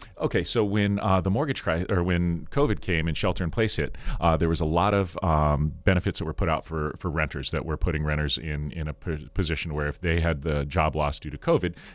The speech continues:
that they were protected and couldn't lose their, their home. Similarly, the for-, the loan forbearance program that came out was negotiated, I believe, with the large institutional lenders, um, and they agreed to allow homeowners, uh, up to twelve months to not make payments on their home.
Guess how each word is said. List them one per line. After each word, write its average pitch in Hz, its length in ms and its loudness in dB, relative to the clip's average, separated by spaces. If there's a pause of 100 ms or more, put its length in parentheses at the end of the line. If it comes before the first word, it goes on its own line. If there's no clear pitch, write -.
that 76 200 -4
they 82 160 2
were 80 140 0
protected - 480 -2
and 80 120 -2
couldn't 76 300 -8
lose 76 240 -2
their, 69 280 -4
their 67 200 -4
home. 76 280 2 (320)
Similarly, 80 760 2
the 78 160 -4
for-, 87 320 0
the 80 140 0
loan 117 200 4
forbearance 76 420 0
program 73 400 0
that 69 120 -6
came 76 220 0
out 73 220 0
was 76 320 -2
negotiated, 78 560 -2
I 78 40 2
believe, 76 220 -2
with 76 100 -2
the 78 80 -6
large 78 300 0
institutional 78 580 -6
lenders, 73 360 -4 (260)
um, 71 480 2
and 78 380 0
they 87 480 2
agreed 80 420 -4
to 80 420 -2
allow 80 440 0
homeowners, 92 580 0
uh, 80 240 -2
up 87 180 -6
to 78 120 -12
twelve 85 320 -2
months 92 320 0
to 80 440 0
not 90 300 2
make 87 320 -6
payments 76 320 -4
on 67 140 -4
their 65 120 -10
home. 71 240 -4